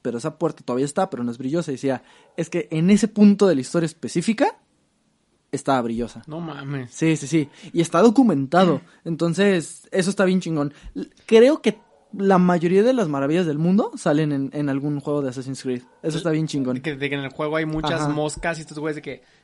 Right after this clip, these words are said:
Speaker 2: está documentado que ese día se cagó un cabrón en la calle.
Speaker 1: <laughs> Sí, tal cual, güey. Se tiene la creencia que la estatua permaneció intacta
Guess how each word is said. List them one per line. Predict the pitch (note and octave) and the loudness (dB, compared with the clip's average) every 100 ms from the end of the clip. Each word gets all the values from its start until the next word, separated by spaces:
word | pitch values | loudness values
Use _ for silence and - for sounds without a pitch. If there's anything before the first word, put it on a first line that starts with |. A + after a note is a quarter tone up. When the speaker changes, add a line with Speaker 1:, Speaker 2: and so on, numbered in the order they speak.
| - | -14
Speaker 2:
está | E3 D#3+ - B3 | -10 -10 -4 -4
documentado | A#3+ G#3+ D#3 D#3 E3+ B3 B3+ B3 | -4 -8 -10 -10 -6 -6 -6 -8
que | - F#3 | -8 -8
ese | F3+ F3+ | -8 -10
día | G#3 A#3+ | -6 -8
se | - E3+ | -8 -10
cagó | - D3 E3 | -6 -4 -2
un | F#3 | -4
cabrón | E3+ D#3 D#3+ F3+ | -4 -4 2 2
en | |
la | D3+ - | 2 6
calle. | D4 D3+ C4+ - | 8 8 4 4
Speaker 1:
<laughs> | C4+ C4 A3+ - D#4+ E4+ | 0 0 -2 -2 -4 -4
Sí, | - G#3+ G#3 B3 - E4+ C4+ | 0 0 4 2 2 -2 2
tal | A3+ G#3+ | 4 4
cual, | G#3 G#3 G#3+ A3 | 6 6 6 6
güey. | E3+ D#3+ G#3+ - D#4 C4 - A3 - - - D4+ C4+ - | 4 4 4 4 -4 -6 -4 -6 -6 -8 -18 -18 -18 -14
Se | - G3 | -8 0
tiene | A#3+ D4+ | 2 4
la | D4+ - | 2 4
creencia | A3 G#3 G3+ G#3 G3 | 4 4 4 2 2
que | F3+ | 2
la | D#3 | 0
estatua | - F3 A3 A3 | 0 0 0 0
permaneció | G3+ D3+ C#3 C#3 E3+ | 0 2 0 0 -2
intacta | E3+ E3+ - - - - F3+ - | -2 -2 -2 -2 -2 -4 -4 -4